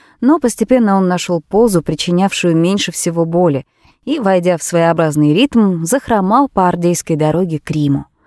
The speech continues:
По крайней мере, он надеялся, что хромает к Риму. Помоги ему Господь, если он случайно свернул не в ту сторону. Правый глаз пока служил ему, хоть и не очень исправно. Левый же заплыл вовсе, нос был сломан.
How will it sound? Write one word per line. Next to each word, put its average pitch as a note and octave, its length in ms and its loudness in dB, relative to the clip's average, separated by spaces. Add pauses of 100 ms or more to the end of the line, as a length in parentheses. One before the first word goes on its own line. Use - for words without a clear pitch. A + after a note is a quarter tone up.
(320)
По A#3 100 0
крайней D4 260 4
мере, C#4 200 6
он B3+ 160 6
надеялся, A#3 640 2
что - 180 -6
хромает F#3 480 0
к - 80 -4
Риму. G3 380 4 (160)
Помоги G3 480 2
ему C4 180 6
Господь, A#3+ 560 -2
если F3+ 220 -4
он F3+ 120 -2
случайно F#3+ 600 -2
свернул F3 500 0
не E3 120 2
в - 80 -8
ту D#3+ 140 -6
сторону. D#3 600 -2 (1120)
Правый D4 260 4
глаз A#3+ 240 2
пока A3+ 280 -2
служил F#3 440 2
ему, F3 300 2
хоть A3 240 -2
и G#3 60 2
не E3 120 4
очень E3 300 -2
исправно. D3+ 560 -4 (400)
Левый F3 400 2
же D#3 120 -2
заплыл F3+ 440 0
вовсе, F3+ 640 -2
нос G3 260 0
был F3 180 0
сломан. D#3 600 0